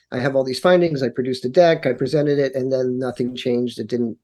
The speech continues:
the roadmap didn't shift, nothing, you know, nothing was changed in the planning." So we're definitely gonna have some, uh, uh, like I said, at least <laughs> one person speaking to that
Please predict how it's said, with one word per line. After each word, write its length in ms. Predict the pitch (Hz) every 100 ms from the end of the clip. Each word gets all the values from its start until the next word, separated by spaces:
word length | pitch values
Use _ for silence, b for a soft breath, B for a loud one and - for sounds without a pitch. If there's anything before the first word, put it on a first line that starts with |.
| _
the 60 | 139
roadmap 440 | 123 127 123 117 -
didn't 200 | 120 117
shift, 400 | - 117 - 123
nothing, 380 | 120 - - -
you 140 | 127
know, 60 | 113
nothing 280 | 120 131
was 100 | 123
changed 280 | - 131 120
in 80 | 127
the 40 |
planning." 320 | 127 131 131 - B B B B B
So 260 | - 165 156
we're 120 | 156
definitely 240 | 156 156
gonna 180 | 175 156
have 80 | 147
some, 300 | 160 139 135 _ _ -
uh, 180 | 147 135
uh, 160 | 139 135 -
like 200 | 131 131
I 20 |
said, 180 | 151 131
at 40 |
least 240 | 151 208 180
<laughs> 80 |
one 80 | 160
person 320 | 160 151 147
speaking 380 | 123 - 143 143
to 120 | 135 135
that 300 | 127 135 131